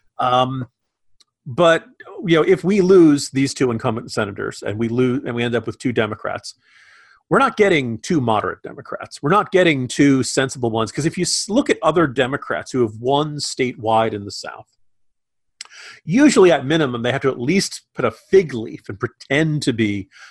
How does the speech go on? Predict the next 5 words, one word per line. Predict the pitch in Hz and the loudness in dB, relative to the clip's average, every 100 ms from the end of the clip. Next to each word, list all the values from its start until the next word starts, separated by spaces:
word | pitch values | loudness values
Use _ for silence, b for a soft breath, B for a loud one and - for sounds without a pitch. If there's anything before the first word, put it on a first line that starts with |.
| B | B
somewhat | - - 202 196 175 - | -8 0 2 2 0 -2
conservative | 151 127 147 135 120 104 92 | -6 0 4 4 2 -2 -4
on | - 117 107 | -4 -4 -4
some | - 110 101 | 0 -2 -2
front. | - - - | -8 -10 -12